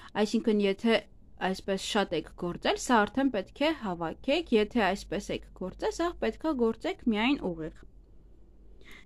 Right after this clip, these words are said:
Ես այսքանը գործել եմ այդպես, որպեսզի չխճճվեր, ը, և չեմ, ը, չեմ պահպանել, վերորդ շարքն եմ հիմա ես գործում, այսպես ավելի հեշտ է։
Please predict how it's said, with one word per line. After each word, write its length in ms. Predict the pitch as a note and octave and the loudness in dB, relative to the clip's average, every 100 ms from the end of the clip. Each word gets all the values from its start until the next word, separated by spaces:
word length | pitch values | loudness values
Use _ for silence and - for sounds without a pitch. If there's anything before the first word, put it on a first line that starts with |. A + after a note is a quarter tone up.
| - | -6
Ես 300 | A#3+ D4 D#4+ | 6 6 8
այսքանը 520 | C4 B3+ - C#4+ C4 D4 | 6 4 2 2 4 4
գործել 420 | B3 A3+ - A3+ | 4 2 0 0
եմ 140 | C4+ A#3 | 4 4
այդպես, 460 | F#3+ - G#3 F4 | 2 -2 -2 -2
որպեսզի 500 | - G3 G3 G3 - F#3+ | 0 -2 -2 -6 -4 -6
չխճճվեր, 760 | - - G3+ G3+ G3+ A#3+ D4 | -6 -2 0 0 -4 0 0
ը, 160 | F4 B3 G#3+ F#3+ - - | 4 4 4 2 0 -2
և 320 | A3 G#3 G#3 A3 | 0 0 -2 -12
չեմ, 340 | - A3 G3 | -2 0 0
ը, 340 | - - - F3+ F3+ F#3+ - - - - - | -2 -8 -6 -4 -4 -6 -16 -20 -20 -20 -20
չեմ 240 | - B3 B3 | 4 8 10
պահպանել, 640 | G3+ G3+ G#3 G3 G#3+ B3 | 8 4 4 6 6 4
վերորդ 540 | G3+ A3 G3+ A3 B3 - | 6 8 8 8 4 0
շարքն 320 | F#3+ G3 F#3 | 0 0 -2
եմ 80 | E3 | 0
հիմա 300 | F#3 F#3 E3+ | 0 -2 -2
ես 260 | F3+ G3 | -4 -8
գործում, 560 | - F#3 F#3 F#3+ C4+ G4 F4 - | -10 -10 -10 -6 -2 -2 -4 -12
այսպես 480 | - A3 - C#4+ - | -6 -6 -2 -4 -2
ավելի 400 | A3 G#3+ A3 C#4 | -4 0 0 2
հեշտ 340 | B3+ F#3+ - | 0 -2 -4
է։ 80 | - | -10